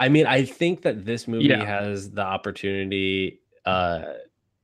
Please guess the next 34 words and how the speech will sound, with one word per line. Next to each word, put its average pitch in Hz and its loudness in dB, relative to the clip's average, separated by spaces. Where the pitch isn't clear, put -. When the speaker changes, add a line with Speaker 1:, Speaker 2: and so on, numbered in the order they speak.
Speaker 1:
yeah, 135 4
Ocean's 139 4
Eleven 123 2
only 95 -4
had, 95 -2
or 127 6
Ocean's 131 4
Twelve 123 4
had 101 0
a - -2
hundred 104 -2
and 92 -6
twenty-five 90 -8
million. - -16
So 151 4
Speaker 2:
Mm. 135 2
Speaker 1:
it's, 143 -8
but 156 4
I, 135 4
I 123 4
still 139 0
feel 127 2
like 104 0
this 98 -4
has 98 -2
the 98 -6
potential 107 0
of, 95 -4
like, 87 -2
being 101 2
top - -2
Speaker 2:
That's 147 2
Speaker 1:
five 127 -2
Speaker 2:
it. - -10